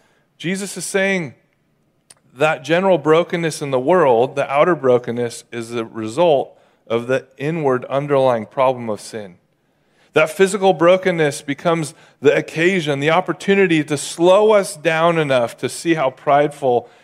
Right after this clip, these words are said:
and self-absorbed we are, that, that we really do have an inside sin problem. It's not just the outside that maybe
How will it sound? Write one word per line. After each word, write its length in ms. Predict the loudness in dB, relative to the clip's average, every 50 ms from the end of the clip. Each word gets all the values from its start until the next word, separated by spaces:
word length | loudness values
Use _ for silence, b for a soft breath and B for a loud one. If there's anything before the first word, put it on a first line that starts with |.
| b b
and 140 | -8 -8 -6
self-absorbed 800 | 0 2 4 4 4 2 -2 -6 -6 -2 2 4 4 4 2 0
we 120 | -2 2
are, 200 | 2 4 4 4
that, 240 | 4 2 0 0 B B B B B B
that 100 | 0 2
we 100 | 4 4
really 360 | 4 4 4 4 4 4 0
do 240 | -2 0 2 2 2
have 240 | 4 2 2 2 0
an 80 | -2 -4 -6
inside 1500 | -4 -2 0 0 -2 -2 -6 -8 -10 -12 -16 _ _ _ _ _ _ _ -20 -14 -10 -4 -2 0 0 0 0 -2 -4
sin 460 | -10 -10 -6 -4 -4 -4 -4 -6 -8
problem. 560 | -8 -4 -2 -2 -2 -2 -2 -2 -4 -4 -4
It's 180 | -8 -10 -4 -2
not 200 | -2 -2 -2 -4
just 200 | -8 -12 -12 -8
the 180 | -10 -10 -8 -4
outside 680 | -4 -2 -2 -4 -6 -4 -2 0 0 0 0 -2 -4 -8 b b b b b b b b _ _
that 200 | -2 -2 0 -2
maybe 400 | -4 -6 -4 -4 -6 -8 -8